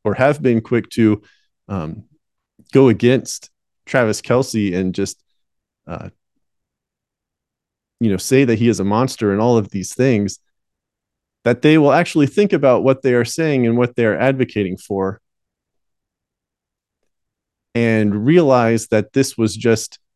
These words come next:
five second span of time in the most intense game at the highest level,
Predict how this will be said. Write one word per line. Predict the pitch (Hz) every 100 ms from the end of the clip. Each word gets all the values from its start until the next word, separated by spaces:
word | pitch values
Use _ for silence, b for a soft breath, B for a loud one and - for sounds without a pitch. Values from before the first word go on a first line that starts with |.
| _ _ _ _ _ _ _ _ _ _ _ _ _ _ _
five | - - 123 135
second | 123 143 131 131 - _ _
span | - - 131 123 123
of | 101 101
time | - 110 87 82 - _ _ _ _ _ _ _ _
in | 117
the | 113
most | 117 117 -
intense | 113 107 139 120 - - _ _ _ _ _ _ 120
game | 117 120 95 82 104 _ _ _ _ _ _ _ _ _ -
at | 117
the | 107
highest | - 131 135 131 - - -
level, | 110 113 82 82